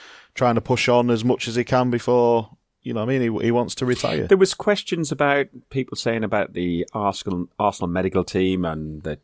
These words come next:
Speaker 2: uh, the people saying how good were, uh, our, our best in Britain and stuff like that.
Speaker 1: Well, you could argue that, but didn't we have, uh,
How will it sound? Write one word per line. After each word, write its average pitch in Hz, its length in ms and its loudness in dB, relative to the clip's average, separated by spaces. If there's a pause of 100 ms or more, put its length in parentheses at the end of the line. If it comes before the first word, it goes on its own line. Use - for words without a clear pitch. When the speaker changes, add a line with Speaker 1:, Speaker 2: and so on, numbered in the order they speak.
(140)
Speaker 2:
uh, 76 400 -6
the 80 180 -12 (360)
people 92 220 -6
saying 87 300 -4
how 95 300 -4
good 92 420 -2
were, 92 400 0 (460)
uh, 92 260 -4
our, 98 320 -2
our 92 160 -2
best - 380 -6
in 90 140 -4
Britain 90 420 -4
and 87 180 -4
stuff - 300 -8
like 90 100 -2
that. 98 220 -4 (1500)
Speaker 1:
Well, 165 120 2
you 165 80 4
could 165 160 2
argue 156 420 8
that, 95 200 2
but 117 140 0
didn't 139 160 0
we 139 80 2
have, 135 480 2
uh, 131 640 6